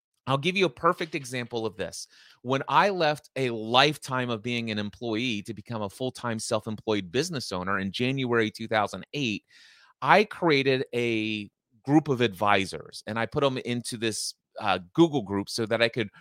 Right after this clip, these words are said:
reach out to them and ask them for advice. These were all people that I knew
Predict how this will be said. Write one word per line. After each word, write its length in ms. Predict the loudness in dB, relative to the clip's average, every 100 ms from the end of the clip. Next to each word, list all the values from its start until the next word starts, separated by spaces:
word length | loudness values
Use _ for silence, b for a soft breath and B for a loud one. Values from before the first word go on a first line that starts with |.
| b
reach 320 | 2 2 4
out 200 | 2 2
to 100 | 0
them 280 | 0 2 2
and 120 | -2 -2
ask 260 | 0 0 0
them 160 | -4
for 200 | 0 2
advice. 280 | 2 0 -2
These 160 | -4 0
were 120 | 0
all 220 | 4 4
people 340 | 2 -4 -6 -2
that 140 | 2
I 160 | 2 2
knew 440 | -2 -2 -2 -4